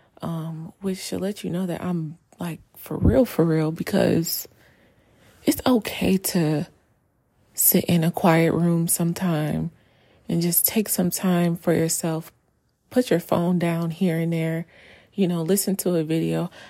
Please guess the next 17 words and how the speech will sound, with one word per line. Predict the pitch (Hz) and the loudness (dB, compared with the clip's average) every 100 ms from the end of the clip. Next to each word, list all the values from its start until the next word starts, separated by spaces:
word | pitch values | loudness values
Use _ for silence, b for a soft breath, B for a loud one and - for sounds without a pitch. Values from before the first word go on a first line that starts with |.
| B - | B -6
I | 196 | -4
actually | 185 - 180 170 | -4 -4 -4 -2
have | 180 160 | -2 -2
a | 165 | -4
friend, | - 190 165 160 170 165 B B B | -4 -2 0 0 -2 -6 B B B
um, | - 170 165 | -6 -4 -4
I | - | -4
used | 214 - | -4 -2
to | |
be | 208 | -4
like, | 185 | -4
"Man, | 202 294 214 | -4 0 0
why | 240 | 0
do | 285 | 0
you | 269 269 | 2 2
watch | 240 226 220 | 2 0 -4
videos? | - 151 190 185 165 160 160 160 | -4 -2 0 0 0 -2 -4 -6